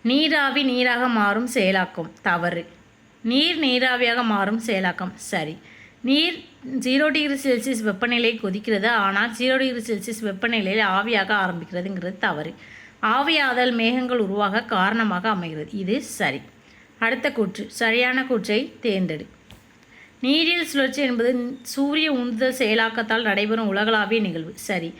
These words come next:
நீர் கடலில் இருந்து ஆவியாதல் மூலம் வளிமண்டலத்துக்கு சென்று பின் வளிமண்டலத்தில் இருந்து மழைப்பொழிவு நிலத்திற்கும்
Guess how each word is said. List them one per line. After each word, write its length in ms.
நீர் 280
கடலில் 460
இருந்து 280
ஆவியாதல் 560
மூலம் 280
வளிமண்டலத்துக்கு 680
சென்று 280
பின் 240
வளிமண்டலத்தில் 640
இருந்து 160
மழைப்பொழிவு 600
நிலத்திற்கும் 680